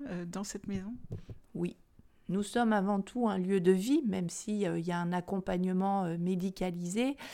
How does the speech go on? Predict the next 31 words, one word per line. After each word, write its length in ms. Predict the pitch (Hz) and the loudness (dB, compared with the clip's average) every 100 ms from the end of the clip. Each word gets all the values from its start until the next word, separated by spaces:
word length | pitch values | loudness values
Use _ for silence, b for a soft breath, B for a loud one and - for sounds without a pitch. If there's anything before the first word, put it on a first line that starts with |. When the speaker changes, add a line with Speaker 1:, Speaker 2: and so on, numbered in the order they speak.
| B B B | B B B
Speaker 2:
Et, 240 | 196 220 233 | 4 6 6
euh, 320 | 185 175 170 170 B B | 4 4 2 -2 B B
effectivement, 1120 | 196 190 214 180 - 196 185 214 240 247 233 175 | 0 2 0 -2 -6 -2 2 4 4 4 4 4
euh, 240 | 170 170 | 4 2
bah, 160 | 165 180 | 0 -2
ce 160 | - | 0
climat, 500 | 196 - 208 196 226 | -2 0 2 4 4
il 220 | 226 196 202 | 4 4 6
unit, 520 | 214 208 214 - - 196 | 8 10 8 4 -6 -8
hein, 160 | 185 | -4
il 160 | 185 170 | -4 0
unit 260 | 185 202 214 | 2 2 2
les 140 | 185 | 2
résidents 540 | 185 180 185 175 185 | 0 0 0 2 2
entre 260 | 180 - - | 2 0 0
eux, 380 | 214 240 262 247 | 2 4 2 2
et, 240 | 196 180 | 2 0
enfin, 300 | 170 - 175 | -2 -4 -4
les 100 | 170 | -2
salariés 680 | 170 185 185 185 170 185 226 | 0 2 2 2 2 2 2
également, 720 | 233 180 175 190 226 262 285 277 B B B - | 0 0 0 4 4 4 2 -6 B B B -4
euh, 340 | 175 165 170 | -2 0 0
les, 280 | 170 170 180 | 0 2 2
les 140 | 180 | 2
familles, 440 | 175 185 185 208 254 | 2 4 4 4 4
les 140 | 240 | 2
proches, 580 | 190 - 220 285 - - | 0 0 2 0 -2 -2
les 220 | 196 185 | 0 2
bénévoles. 720 | 180 185 185 170 202 233 254 | 2 2 2 2 2 4 4
Euh, 180 | 190 175 180 B B B | 4 2 0 B B B
et 640 | 180 185 196 185 - - | -2 2 4 2 0 -6